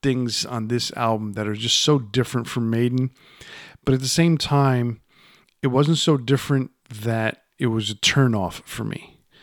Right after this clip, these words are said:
You know, uh, str-, you know, like, for instance, the song Senjutsu itself, you know, the first song on the album, it is different. It's just a, it's a plotter. And, but it, it, you know, and, and how, how many times have you heard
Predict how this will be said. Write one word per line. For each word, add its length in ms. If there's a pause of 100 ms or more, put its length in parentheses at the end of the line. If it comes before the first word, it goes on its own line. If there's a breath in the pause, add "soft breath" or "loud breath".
(420 loud breath)
You 160
know, 300
uh, 440 (460)
str-, 360 (200)
you 140
know, 100
like, 160
for 160
instance, 400 (100)
the 220
song 300
Senjutsu 520
itself, 680 (580 soft breath)
you 140
know, 80
the 100
first 320
song 140
on 60
the 120
album, 440 (340 soft breath)
it 220
is 460 (600)
different. 460
It's 160
just 220
a, 60 (160)
it's 120
a 60
plotter. 720 (480 soft breath)
And, 340
but 140
it, 300
it, 220
you 100
know, 100
and, 180
and 320
how, 640
how 140
many 160
times 320
have 120
you 160
heard 380